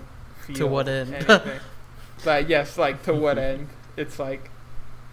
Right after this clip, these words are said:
Speaker 1: Elle Fanning, w-, just do more interesting things.
Speaker 2: I know,
Speaker 1: I don't
Speaker 2: it's,
Speaker 1: know.
Speaker 2: it's such,
Speaker 1: I, I
Speaker 2: like,
Speaker 1: feel,
Speaker 2: uh,
Speaker 1: it's like,
Speaker 2: <laughs>
Speaker 1: it's the movie that mo-, mo-, sort of, like,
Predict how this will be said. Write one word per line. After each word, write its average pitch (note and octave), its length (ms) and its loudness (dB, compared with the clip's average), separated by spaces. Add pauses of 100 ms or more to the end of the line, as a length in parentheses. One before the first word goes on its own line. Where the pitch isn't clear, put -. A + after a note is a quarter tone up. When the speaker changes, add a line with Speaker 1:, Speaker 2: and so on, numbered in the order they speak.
(640)
Speaker 1:
Elle D#3+ 160 4
Fanning, D3+ 680 0 (540)
w-, D3 240 -8 (380)
just D3 420 -4
do D#3 140 0
more D3 260 -2
interesting C#3 460 -10
things. C#3+ 360 -8
Speaker 2:
I D#3 120 2
know, D#3 160 4
Speaker 1:
I - 20 -6
don't E3+ 120 2
Speaker 2:
it's, D3 140 0
Speaker 1:
know. C#3+ 200 0
Speaker 2:
it's - 100 -4
such, G3 240 6
Speaker 1:
I, G3 40 8
I - 20 12
Speaker 2:
like, F#3+ 100 8
Speaker 1:
feel, - 140 6
Speaker 2:
uh, D3 200 8
Speaker 1:
it's G#3+ 120 6
like, C4 200 12 (300)
Speaker 2:
<laughs> - 300 -14
Speaker 1:
it's G3 240 4
the C4+ 100 12
movie C4+ 300 10
that G3 200 10
mo-, F3+ 300 -2 (180)
mo-, E3+ 280 4
sort F3 300 4
of, F3 60 0
like, D#3 220 4